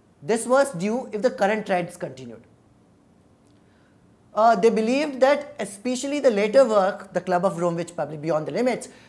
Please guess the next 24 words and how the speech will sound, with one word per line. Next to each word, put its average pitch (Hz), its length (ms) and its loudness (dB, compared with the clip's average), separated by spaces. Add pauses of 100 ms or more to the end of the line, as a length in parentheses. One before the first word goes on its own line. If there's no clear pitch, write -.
(140)
that 240 520 2 (120)
despite 269 600 -2 (120)
exponential 262 880 -2
growth 240 260 0
in 247 120 -2
population 214 840 -4
and 196 180 -6
similar 202 380 -4
trends 190 320 -4
in 180 100 -10
technological 160 580 -8
advancement 214 960 -2 (400)
and 180 160 -4
resource 226 380 -2
efficiency, 170 840 -4 (1500)
these 247 300 -2
resource 262 440 0
growth 247 260 0
patterns 220 580 0 (380)
still 247 480 2 (360)
have 254 160 0
an 277 200 0
upper 185 260 0
limit. 120 420 -10